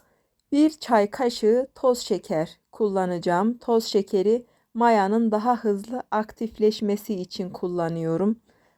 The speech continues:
Bunu kullanmak zorunda değilsiniz. Toz şekeri yoğurt mayasının içerisine bırakıyorum ve yoğurdu çırpmaya başlıyorum.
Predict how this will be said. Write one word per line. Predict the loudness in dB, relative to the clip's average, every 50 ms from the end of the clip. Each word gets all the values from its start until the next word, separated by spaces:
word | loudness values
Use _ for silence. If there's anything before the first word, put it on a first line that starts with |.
| _ _ 0
Bunu | 2 2 2 2
kullanmak | 0 -2 0 2 4 4 2 2 0 -2 -4 -4 -8
zorunda | -4 -2 0 0 0 -2 -4 -2 -2 0 0 0 0 -4 -8
değilsiniz. | -4 0 2 2 2 2 0 -4 -8 -10 -8 -6 -2 -2 -2 -2 -4 -10 -20 _ _ _ _ _ _ _ _ _ _ _ _ _ _ _ _ _ _ _ _ _ _ _ _ _ _ _ _ _ _ _ _ _ _ _ _ _ _ _ _ _ _ 2
Toz | 4 6 6 4 4
şekeri | 2 0 0 0 2 0 0 2 2 0 2
yoğurt | 2 4 4 2 2 -2
mayasının | -4 -4 -2 -2 -2 -2 -4 -4 -6 -4 -2 -2 -2
içerisine | -2 -4 -6 -4 -4 -4 -4 -6 -6 -6 -4 -2 -2 -2 -2 0
bırakıyorum | 0 0 0 0 -2 -2 -2 -2 0 0 0 0 0 0 0 -2 -2 -2 -2
ve | -2 -2
yoğurdu | -2 0 2 2 4 4 4 2 0 -2 -2 -2 -2 -2 -4 -6
çırpmaya | -10 -10 -10 -8 -8 -8 -6 -4 -4 -4 -4 -4 -2
başlıyorum. | 0 0 0 0 -2 -8 -8 -6 -4 -2 -2 -2 -2 -2 -4 -4 -6